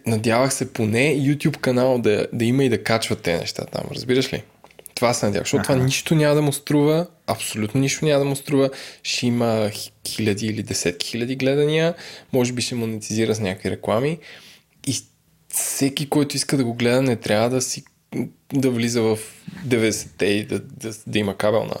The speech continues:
Speaker 1: Но, но, но няма. В смисъл, това ме, това ме изненада. В смисъл, как, боже, там някой не мисли ли в това? Едва ли е заради права, защото те са собственици на правата. Едва ли ползват музика, която не е изчистени права за интернет. Абсолютно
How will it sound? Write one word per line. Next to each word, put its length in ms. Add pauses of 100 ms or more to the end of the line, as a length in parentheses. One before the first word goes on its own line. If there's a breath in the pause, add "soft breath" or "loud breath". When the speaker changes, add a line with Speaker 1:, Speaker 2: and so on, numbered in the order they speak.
Speaker 1:
Но, 160
но, 220
но 160
няма. 540
В 60
смисъл, 300
това 180
ме, 140
това 280
ме 80
изненада. 520
В 120
смисъл, 280
как, 200
боже, 280
там 260
някой 280
не 100
мисли 360
ли 60
в 80
това? 220
Едва 260
ли 40
е 60
заради 340
права, 220
защото 240
те 120
са 80
собственици 440
на 80
правата. 400 (420 loud breath)
Едва 180
ли 60
ползват 380 (920 loud breath)
музика, 320
която 260
не 80
е 40
изчистени 420
права 300
за 100
интернет. 680 (640 loud breath)
Абсолютно 800